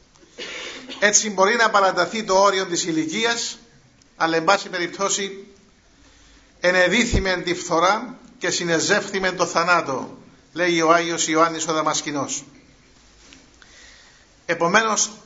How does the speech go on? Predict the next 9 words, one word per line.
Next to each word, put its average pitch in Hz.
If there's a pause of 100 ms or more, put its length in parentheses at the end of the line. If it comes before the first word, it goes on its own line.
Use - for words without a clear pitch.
(640)
το 170
θέμα 160 (260)
το 165
οποίο 180
χθες 220
η 196
Εκκλησία 185
μας 180
προβάλλει 175